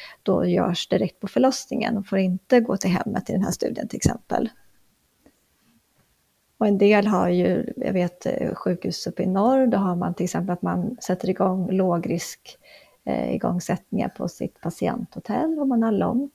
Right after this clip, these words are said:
till hemmet och sådana saker. Så det finns lite olika varianter man kan göra.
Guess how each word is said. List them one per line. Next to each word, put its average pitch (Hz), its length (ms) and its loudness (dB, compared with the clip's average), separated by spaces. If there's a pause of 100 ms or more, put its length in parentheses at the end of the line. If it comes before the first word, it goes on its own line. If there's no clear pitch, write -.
till 254 140 0
hemmet 202 420 0
och 254 60 -4
sådana 226 220 0
saker. 214 180 -8
Så - 80 -6
det 240 60 -2
finns 277 200 -2
lite 262 160 0
olika 226 440 2
varianter 214 480 -2
man 202 180 0
kan 196 160 -4
göra. 196 360 -2